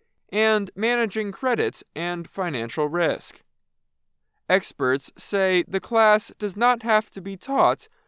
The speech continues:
by a traditional math teacher. Idaho is one of the states where a new financial literacy requirement is in place. The new program will give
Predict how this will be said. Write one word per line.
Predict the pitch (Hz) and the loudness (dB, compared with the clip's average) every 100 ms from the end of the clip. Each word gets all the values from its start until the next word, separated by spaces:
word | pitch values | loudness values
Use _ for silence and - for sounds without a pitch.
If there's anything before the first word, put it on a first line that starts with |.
| _ _ | _ _
by | 190 185 185 | 2 4 4
a | - | 2
traditional | 180 214 160 143 - 156 156 160 | -2 -2 0 -2 -2 -2 0 0
math | 135 123 135 - | 0 0 -2 -8
teacher. | - 185 - 123 - _ _ _ _ _ _ _ _ _ _ _ _ _ _ _ _ _ _ _ _ _ | -10 -10 -6 -6 -8 _ _ _ _ _ _ _ _ _ _ _ _ _ _ _ _ _ _ _ _ _
Idaho | - 226 202 143 110 90 143 - _ _ - | 2 4 4 2 2 0 -2 -4 _ _ -4
is | 220 202 | -2 -2
one | 233 254 | -2 -2
of | 240 - | -2 -4
the | 220 | -8
states | - 240 202 202 - | 0 4 4 2 -8
where | - 208 208 202 | -2 2 2 2
a | - 208 | 0 0
new | 208 240 233 | -2 -4 -6
financial | - 214 190 190 185 190 185 151 | -2 -4 -2 -6 -6 -4 -4 -4
literacy | 165 165 165 - 165 151 | -4 -4 -4 -6 -6 -6
requirement | 170 _ 240 240 175 107 117 - _ _ _ | -8 _ -2 -2 -2 -4 -6 -10 _ _ _
is | - 139 123 | -6 -4 -4
in | - 180 | -6 -6
place. | 175 190 165 - - - _ _ _ _ _ _ _ _ _ _ _ - | -4 -2 -2 -2 -10 -18 _ _ _ _ _ _ _ _ _ _ _ -4
The | 180 | -2
new | 240 285 | 0 -2
program | 240 214 220 185 123 98 92 110 120 | -2 2 2 2 -2 -2 -6 -8 -10
will | 151 170 | -4 -4
give | 156 190 180 170 | -2 0 0 -2